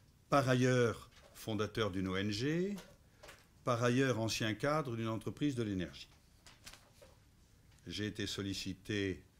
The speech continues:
sur proposition de mon organisation il y a quelques années pour rejoindre le Comité économique et social européen, où je siège depuis avec trois cent quarante-neuf autres collègues,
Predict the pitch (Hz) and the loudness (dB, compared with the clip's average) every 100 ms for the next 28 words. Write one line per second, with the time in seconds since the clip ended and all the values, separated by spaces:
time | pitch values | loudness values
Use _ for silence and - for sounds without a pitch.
0 | - - 107 95 95 104 95 - 110 95 | -18 -10 -8 -6 -6 -2 -2 -2 -2 -2
1 | 95 92 92 92 87 107 98 87 92 - | -2 -2 -2 -2 -2 -2 0 0 -2 -4
2 | 87 95 92 92 87 78 82 87 95 95 | -2 0 0 -2 -4 -6 -2 -2 -2 -2
3 | 87 73 71 69 - - - - - 92 | -2 -4 -10 -18 -20 -20 -20 -20 -6 -2
4 | 101 90 - 98 92 - 98 87 90 92 | 0 -2 -4 -4 -2 -2 -4 -4 -4 -2
5 | 90 87 82 85 - 95 87 80 71 - | -4 -6 -8 -8 -2 -2 -2 -4 -8 -14
6 | - - - - - - 104 95 101 101 | -20 -20 -20 -20 -10 -2 2 2 2 0
7 | 110 143 190 196 - - - - - - | 2 2 0 -2 -10 -20 -20 -20 -20 -20
8 | - - - - - 156 156 135 127 - | -20 -20 -20 -20 0 4 6 6 4 4
9 | 127 123 101 82 107 - 104 104 110 98 | 4 4 2 0 -2 -2 -4 0 2 0
10 | - - - - - - - 95 95 107 | -4 -18 -20 -20 -20 -20 -10 -4 0 0
11 | - 110 98 113 101 92 95 92 101 98 | 0 -2 0 -2 -2 -2 -2 -2 -2 -2
12 | - - 101 95 - 85 - 107 123 143 | -4 -6 -2 -2 -2 -10 -2 2 2 2
13 | 160 165 | 0 -2